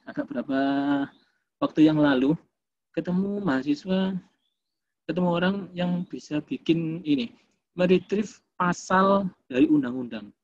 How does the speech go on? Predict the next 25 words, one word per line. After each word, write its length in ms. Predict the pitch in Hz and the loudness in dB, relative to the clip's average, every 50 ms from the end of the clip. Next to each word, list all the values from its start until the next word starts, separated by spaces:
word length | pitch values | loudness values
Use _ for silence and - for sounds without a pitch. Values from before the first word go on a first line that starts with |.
| _ _ _ _ _ _ _ _ _ _ _ _ _ _ _ _ _ _ _ _ _ _ _ _ _ _ _ _ _ _ _ | _ _ _ _ _ _ _ _ _ _ _ _ _ _ _ _ _ _ _ _ _ _ _ _ _ _ _ _ _ _ _
Kayak 280 | - 135 131 139 - 135 | -6 -6 -4 -4 -2 0
misalnya 400 | 139 147 - - 151 160 180 185 | 0 0 2 2 2 2 4 4
ya, 280 | 156 123 117 131 - | 4 2 2 0 -4
ada 240 | 139 131 - - 131 | -6 -8 -6 -4 -2
orang 240 | 120 139 170 165 156 | -2 0 0 0 -2
bermasalah 720 | - 123 123 123 120 113 - 123 110 107 120 135 127 - | -2 -4 -4 -4 -4 -6 -6 -6 -6 -4 -2 -2 -4 -4
nih, 200 | - 110 104 101 - _ _ _ _ _ _ _ _ | -6 -12 -14 -14 -18 _ _ _ _ _ _ _ _
bermasalah 720 | - 123 127 127 120 120 - 143 123 113 113 113 110 98 - _ _ _ _ _ _ _ _ _ | -12 -10 -8 -8 -8 -8 -8 -6 -6 -4 -4 -6 -8 -12 -14 _ _ _ _ _ _ _ _ _
dalam 240 | - 107 110 113 104 | -14 -14 -12 -14 -16
bisnisnya, 720 | - 113 - - - 110 - - - 117 110 101 107 - - _ _ _ _ | -18 -20 -20 -16 -14 -14 -14 -10 -8 -8 -8 -8 -10 -14 -20 _ _ _ _
itu 120 | _ - 190 | _ -4 -2
melanggar 400 | 185 170 147 151 151 139 151 139 | 0 2 2 2 2 4 2 2
itu. 200 | 123 107 - 104 95 - _ _ _ _ _ _ _ _ _ _ _ _ - 156 | 2 0 -6 -10 -16 -20 _ _ _ _ _ _ _ _ _ _ _ _ -10 -6
Kalian 160 | 170 190 196 | -4 -4 -4
tahu 240 | 190 202 202 196 165 | -2 -2 0 0 0
nggak 240 | 127 117 - - _ | 0 -2 -4 -8 _
kemarin 440 | - 139 143 139 143 151 156 156 151 - _ _ - | -10 -8 -6 -4 -2 0 0 -2 -2 -6 _ _ -14
ada 440 | 131 - - 127 123 120 117 120 120 - _ _ _ _ - - - - _ _ _ _ _ _ _ _ _ _ | -10 -6 -4 -4 -2 -2 -4 -4 -6 -10 _ _ _ _ -20 -20 -20 -20 _ _ _ _ _ _ _ _ _ _
itu, 440 | 131 - _ _ - 127 120 123 123 139 - _ - | -20 -20 _ _ -16 -14 -14 -14 -14 -16 -20 _ -18
apa, 320 | 135 123 - - 143 160 160 - - | -18 -16 -14 -12 -12 -12 -12 -14 -18
bisnis 440 | 113 - _ _ 123 131 - _ _ _ _ _ _ - | -20 -20 _ _ -20 -20 -20 _ _ _ _ _ _ -2
umroh 400 | 147 143 127 127 131 139 135 135 | -2 -2 -2 -4 -8 -8 -10 -10
itu, 240 | 131 120 _ 147 165 - _ _ _ _ | -12 -18 _ -18 -18 -18 _ _ _ _
jasa 320 | - 113 113 - - 120 131 | -18 -18 -18 -16 -16 -16 -16
umroh, 340 | 120 117 117 117 120 123 139 | -16 -16 -18 -18 -18 -20 -20